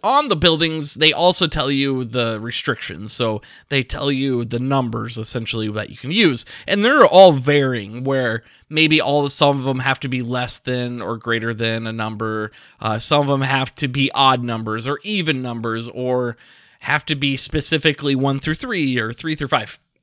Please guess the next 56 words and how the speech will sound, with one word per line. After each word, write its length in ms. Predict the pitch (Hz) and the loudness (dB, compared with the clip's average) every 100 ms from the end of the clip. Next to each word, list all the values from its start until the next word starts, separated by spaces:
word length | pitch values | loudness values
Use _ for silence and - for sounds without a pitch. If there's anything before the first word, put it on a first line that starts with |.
| - | 0
There's 200 | 277 311 | 2 2
a 80 | |
big 480 | 214 131 156 156 156 | -2 -2 -2 -2 -4
variety 520 | 127 123 110 113 127 117 | -6 -4 -4 -4 -6 -8
in 100 | 120 | -10
this, 220 | 123 - | -12 -10
which 160 | 139 | -2
I, 120 | 139 135 _ 160 | -2 -2 _ -2
I 80 | 165 | 0
do 160 | 240 | 2
appreciate 640 | 196 - 131 - 110 107 - - - - | 2 0 -2 -2 -4 -6 -10 -20 -20 -8
that, 400 | - 131 123 - | -2 0 0 -4
uh, 180 | 127 120 | -4 -2
every 200 | - 180 | 0 0
time 360 | 190 190 165 147 - | 0 0 0 -6 -6
we 160 | 151 | -4
seem 200 | 147 180 | -2 -2
to 80 | 170 | -4
play, 260 | - 160 139 | 0 2 2
we, 220 | 127 113 - 123 | 0 -6 -10 -10
we, 240 | 127 110 - | -8 -10 -10
you 140 | 143 139 | -6 -4
just 180 | 135 | -2
get 140 | 151 120 | 0 0
different 260 | 135 123 123 | -2 -2 -4
kind 120 | 110 | -6
of 60 | - | -6
combinations, 600 | 131 135 160 147 160 - | -6 -4 -4 -4 -8 -8
so 100 | 120 | -8
it 60 | |
kinda 160 | 120 107 | -10 -10
changes 340 | 113 110 110 | -10 -12 -12
the 80 | 107 | -10
game. 240 | 104 104 - _ _ _ _ _ _ _ - - - - | -10 -10 -16 _ _ _ _ _ _ _ -20 -20 -20 -12
And, 440 | - 180 180 175 156 | 0 4 4 2 0
uh, 240 | 160 147 127 | 4 4 2
uh, 180 | - 160 - | -4 -8 -8
you 180 | 120 185 | -6 -4
have 140 | 247 185 | -2 0
a 60 | |
player 280 | - 233 220 | 2 2 2
board 260 | 156 135 123 | 0 0 -2
in 160 | 156 | -4
front 200 | 147 240 | -2 -2
of 80 | 165 | 0
you, 220 | 135 131 | 0 -2
and 280 | - 151 147 | -2 0 0
it 140 | 139 | -2
represents 580 | 139 170 156 143 151 147 | 0 0 0 -2 -4 -6
a 100 | 120 107 | -6 -6
street 560 | - - 135 165 - | -8 -8 -10 -10 -10
in 220 | 151 151 139 | -6 -4 -4
your 180 | 131 113 | -6 -4
Old 220 | 131 131 | -4 -4
West 240 | 127 - | -6 -6
town, 380 | - 110 135 156 | -6 -6 -4 -8